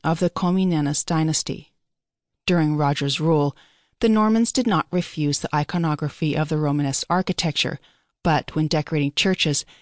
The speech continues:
they preferred to follow the sumptuous Byzantine style. Interior. Internal decoration.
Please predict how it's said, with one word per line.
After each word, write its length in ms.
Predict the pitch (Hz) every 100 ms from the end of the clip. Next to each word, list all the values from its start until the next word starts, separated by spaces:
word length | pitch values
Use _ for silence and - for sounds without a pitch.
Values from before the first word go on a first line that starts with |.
| _ -
they 100 | 277
preferred 480 | 294 - 165 147 -
to 100 | 185
follow 360 | - 147 139
the 120 | 143
sumptuous 560 | 147 - 147 - - -
Byzantine 560 | 135 123 - 139 - -
style. 500 | - 151 139 127 - _ _ _ -
Interior. 680 | 190 - 190 165 139 135 - _ _ _ _ _ _ _ _ -
Internal 460 | 208 202 - 233 240
decoration. 680 | 175 - 175 143 - -